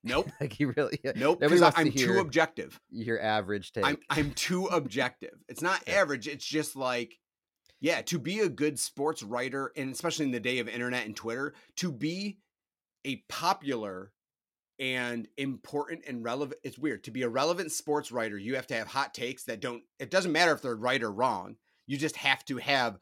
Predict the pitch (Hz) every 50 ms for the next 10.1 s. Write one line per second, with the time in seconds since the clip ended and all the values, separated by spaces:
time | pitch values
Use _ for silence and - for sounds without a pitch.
0 | _ _ - - - - - - 151 139 147 156 156 147 - 139 131 - - -
1 | - - 107 92 - - 147 147 151 147 143 139 135 135 139 131 123 127 127 110
2 | - 131 123 - 117 120 110 110 113 110 104 110 107 107 104 - - - - -
3 | 104 - _ _ _ _ _ _ _ _ _ _ _ _ _ _ - 87 80 -
4 | _ _ _ _ - _ - 110 101 - 151 - 202 175 139 123 - 123 110 104
5 | - 127 101 98 - 127 156 156 - 190 165 151 156 156 175 180 180 - 139 143
6 | 196 147 131 - 160 143 139 - - 127 - - 127 120 127 135 113 101 90 87
7 | - _ _ _ _ _ _ - - 143 - - 139 147 135 113 - _ _ _
8 | _ _ _ _ - 143 143 143 139 - - 123 107 - _ _ - 123 123 131
9 | 135 139 135 123 135 131 127 - 139 127 135 135 127 - 135 123 123 127 127 127
10 | 117